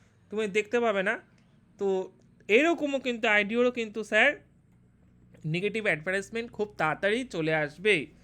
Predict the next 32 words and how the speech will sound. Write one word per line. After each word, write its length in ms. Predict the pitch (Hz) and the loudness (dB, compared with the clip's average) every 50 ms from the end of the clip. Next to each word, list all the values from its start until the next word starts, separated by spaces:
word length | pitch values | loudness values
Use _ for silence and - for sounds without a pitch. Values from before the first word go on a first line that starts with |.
| - - - - - - - - - | -20 -20 -20 -20 -20 -20 -20 -8 -2
তার 180 | 170 170 170 165 | 2 2 2 2
কিন্তু 260 | 202 208 208 208 254 | 0 -4 -4 0 0
আসার 400 | 233 196 165 147 151 - 196 185 | 0 0 0 -4 -6 -4 -2 -2
একটা 240 | 175 175 - 165 - | -2 -2 -4 -6 -6
সম্ভাবনা 720 | - - 165 151 156 156 156 160 170 175 214 269 320 339 - - - - - - - _ _ _ - | -6 -6 -6 -4 -4 -4 -4 -4 -2 0 2 2 2 0 -2 -10 -20 -20 -20 -20 -20 _ _ _ -4
দেখা 300 | 151 156 160 156 190 196 | 0 0 0 2 0 -2
কিন্তু 280 | 196 214 208 214 208 226 | -2 -4 -6 -6 -6 -8
দিয়েছে। 520 | 185 196 233 277 277 269 - 220 151 120 - - - _ _ - _ _ _ _ _ _ _ _ _ _ _ _ _ _ _ _ - | -6 -2 -2 -2 -2 -2 -2 -4 -4 -4 -6 -12 -20 _ _ -20 _ _ _ _ _ _ _ _ _ _ _ _ _ _ _ _ -4
আইডিওর 400 | 165 160 151 165 185 247 294 269 | 0 0 2 2 2 0 -2 0
জন্য 280 | 220 269 269 277 277 269 | -2 -2 -4 -2 -2 0
যারা 160 | 277 269 269 | 0 0 0
প্রিপারেশন 460 | 262 262 247 269 254 262 254 277 262 | 0 -2 0 0 0 0 0 -2 -6
নিতে 260 | 254 254 262 254 262 | -6 -6 -6 -4 -4
ইচ্ছুক 340 | 254 240 247 - - 262 247 - _ _ _ - _ _ _ _ _ _ _ _ | -4 -6 -6 -8 -10 -10 -10 -12 _ _ _ -20 _ _ _ _ _ _ _ _
তাদেরকে 440 | - 170 175 185 269 302 285 330 311 | -6 -2 0 0 2 0 0 0 0
বলবো 600 | 262 226 214 185 160 160 175 190 233 294 330 - _ _ - | 0 0 0 0 -2 -2 0 0 0 0 -2 -8 _ _ -10
যে, 100 | 170 202 | -8 -6
"স্যার, 180 | 208 - 254 247 | -4 -2 -2 -2
আমাদের 260 | 240 254 262 262 277 269 | 0 0 0 -2 -2 -4
all 360 | - - - 185 202 214 247 | -4 -6 -4 -2 0 0 0
in 160 | 262 269 269 | -2 -4 -4
one 280 | 269 254 254 254 240 233 | -6 -6 -6 -6 -4 -2
batch-এ 240 | 240 226 226 233 220 | -2 -2 -2 -4 -6
চলে 260 | 202 226 214 202 190 | -4 -2 0 0 2
আসো।" 340 | 180 170 - 175 139 117 - - - - - _ _ _ _ _ _ _ _ - | 0 0 -2 -6 -10 -10 -12 -16 -20 -20 -20 _ _ _ _ _ _ _ _ 2
all 200 | 175 190 214 247 | 4 4 4 4
in 180 | 269 262 269 269 | 2 -2 -2 -2
one 240 | 262 269 262 262 | -2 -2 -2 -2
batch-এ 200 | 254 254 254 262 | -2 -4 -4 -4
তুমি 220 | 247 269 262 262 247 | -6 -6 -6 -4 -4
including 500 | 240 240 247 269 294 302 320 330 302 285 | -6 -4 -4 -2 -2 0 0 -2 -2 2
ডেসক্রিপটিভ 640 | 269 254 247 - - 262 233 - - 208 160 131 | 2 0 0 0 -4 -6 -6 -4 -4 -4 -4 -4